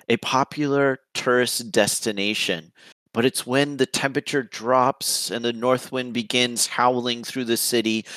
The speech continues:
and the island is blanketed in a deep snow that people from around the world flock to your city. Those in charge have exploited this,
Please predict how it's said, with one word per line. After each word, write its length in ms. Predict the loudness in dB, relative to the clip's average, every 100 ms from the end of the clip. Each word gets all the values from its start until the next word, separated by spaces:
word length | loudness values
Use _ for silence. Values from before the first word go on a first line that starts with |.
| -6
and 120 | -2 0
the 80 | 2
island 540 | 4 6 6 4 2
is 160 | -2 -2
blanketed 920 | -6 0 2 2 0 0 -2 -4 -8 -10 -12 -6
in 120 | 0
a 100 | 2
deep 340 | 0 0 -4 -2
snow 720 | -2 -2 0 2 2 -2 -10 _ _ 0
that 180 | 0 2
people 360 | -6 0 0
from 300 | 0 -2 0
around 640 | 2 2 2 4 2 0 0
the 100 | -2
world 600 | 0 4 6 8 6 2
flock 540 | -8 2 2 2 -2 -10
to 120 | -8
your 180 | -4 -2
city. 540 | -2 0 0 -2 -12 _ _ _ _ -20 -20 -14 2
Those 540 | 4 4 2 -4 -8
in 180 | -8 -8
charge 840 | -6 -2 2 2 0 -4 -12 -14 _ _
have 140 | 0 0
exploited 640 | 0 -4 -2 2 4 2 0
this, 500 | -6 -4 -6 -8